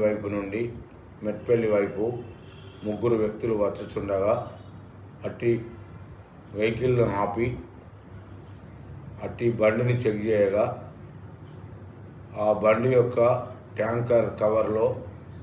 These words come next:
ఒక నల్లని కవర్తో ఉండగా, మేము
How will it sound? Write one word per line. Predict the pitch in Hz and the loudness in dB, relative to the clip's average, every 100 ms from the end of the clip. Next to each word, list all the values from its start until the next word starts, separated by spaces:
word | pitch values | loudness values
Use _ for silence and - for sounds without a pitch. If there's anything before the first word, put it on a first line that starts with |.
| - - - - - - - - - 110 | -16 -16 -16 -16 -16 -16 -18 -16 -8 0
ఒక | 117 110 101 - - - - - - 104 | 4 4 4 0 -8 -16 -16 -16 -12 -2
నల్లని | 113 120 120 117 | 4 4 4 4
కవర్తో | 107 113 113 117 110 104 | 4 4 4 0 0 0
ఉండగా, | 107 101 110 - - - - - - - - - - - - - 107 | 2 2 2 0 -4 -14 -16 -16 -16 -16 -16 -16 -16 -16 -16 -6 4
మేము | 120 120 | 6 6